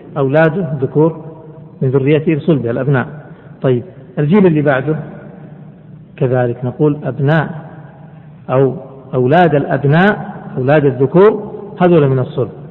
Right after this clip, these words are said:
لكن أبناء البنات أو أولاد البنات لا. "ولو قال على بنيه أو بني فلان اختص بذكورهم"، واضح هذا.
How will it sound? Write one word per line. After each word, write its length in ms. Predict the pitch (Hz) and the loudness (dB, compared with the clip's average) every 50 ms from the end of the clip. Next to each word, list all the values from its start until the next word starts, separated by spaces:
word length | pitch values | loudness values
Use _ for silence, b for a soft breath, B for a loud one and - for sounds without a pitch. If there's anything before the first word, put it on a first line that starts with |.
| - - - | -20 -12 -6
لكن 300 | - 139 143 139 143 139 | -2 -2 0 0 -2 -4
أبناء 300 | 139 123 131 139 156 151 | -4 -4 -4 -4 -4 -4
البنات 340 | 151 123 120 131 139 147 147 147 - - - | -4 -4 -4 -2 0 -2 -2 -2 -6 -8 -4
أو 180 | 139 127 131 135 - - | -4 -4 -4 -4 -6 -6
أولاد 280 | 127 123 127 143 139 131 | -4 -2 -2 -2 -2 -2
البنات 300 | 120 117 123 147 160 - - | -4 -4 -2 -2 -2 -2 -2
لا. 120 | 143 113 113 B B B B B B - | -4 -6 -6 B B B B B B 0
"ولو 260 | 147 156 170 170 170 | 2 4 6 6 4
قال 340 | 165 165 160 202 214 202 185 | 4 2 2 4 4 6 6
على 360 | 175 151 160 170 175 170 165 151 | 4 4 4 4 4 4 4 4
بنيه 520 | 139 151 151 165 175 170 147 131 135 127 - - - - - - - - 160 | 4 2 4 4 4 4 4 4 2 0 -2 -4 -8 -12 -14 -16 -6 0 2
أو 140 | 147 151 143 | 2 4 4
بني 360 | 143 190 190 175 160 139 123 | 4 4 6 6 4 2 0
فلان 500 | - - 139 135 156 175 190 202 202 196 - - - - - - - - - - - | 0 2 2 4 4 4 4 4 2 2 -2 -6 -12 -14 -14 -16 -16 -16 -12 -8 -6
اختص 480 | 165 160 160 - - 170 160 - - 170 | -4 -4 -4 -2 0 0 0 2 0 0
بذكورهم"، 880 | 147 139 143 123 135 131 123 - 139 135 127 120 117 107 120 123 113 - - - - - - - - - | 2 2 2 2 2 0 2 4 4 4 4 4 2 0 0 -2 -2 -4 -8 -16 -18 -20 -20 -14 -4 0
واضح 420 | 131 131 120 110 117 - - 120 | 0 0 0 0 -4 -8 -10 -12
هذا. 200 | 120 113 107 | -12 -12 -14